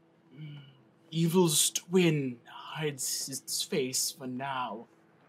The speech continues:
Expect that to change before winter's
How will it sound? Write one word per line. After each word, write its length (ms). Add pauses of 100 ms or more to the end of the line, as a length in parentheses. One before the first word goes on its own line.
(440)
Expect 560
that 240
to 100
change 600
before 440 (140)
winter's 680